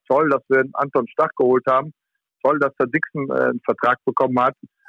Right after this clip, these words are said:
äh, toll, dass wir den Howard Nielsen zurückgeholt haben. Ich glaub schon, dass da ganz, ganz viel Skepsis auch war, aber die Jungs und wir haben einfach daran geglaubt, dass das die richtigen Leute sind und deswegen waren wir erfolgreich. Von daher,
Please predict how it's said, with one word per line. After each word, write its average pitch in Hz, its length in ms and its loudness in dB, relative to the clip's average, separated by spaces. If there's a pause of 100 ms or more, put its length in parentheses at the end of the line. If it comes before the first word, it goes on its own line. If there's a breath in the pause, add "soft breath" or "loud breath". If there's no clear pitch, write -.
(100)
äh, 127 140 2
toll, 143 280 2
dass 139 220 2
wir 139 140 2
den 127 280 0
Howard 131 240 2
Nielsen 143 340 -8
zurückgeholt 120 520 0
haben. 139 200 2 (360 soft breath)
Ich - 140 -16
glaub 135 180 0
schon, 151 180 0
dass 139 160 -2
da 139 120 2
ganz, 139 260 -4
ganz 135 240 -2
viel 143 140 -2
Skepsis - 480 -2
auch 127 200 0
war, 139 220 2
aber 131 160 0
die 120 100 0
Jungs 165 240 2 (440)
und 120 200 -2
wir 143 160 4
haben 143 180 0
einfach 131 300 0
daran 123 320 0
geglaubt, 117 360 0
dass 151 140 -2
das 131 100 -8 (100)
die 127 60 0
richtigen 120 380 -2
Leute 117 360 2
sind 202 160 2
und 143 160 -2
deswegen 151 400 0 (320 loud breath)
waren 143 180 0
wir 151 100 4
erfolgreich. 143 560 0
Von 113 140 -4
daher, 135 400 2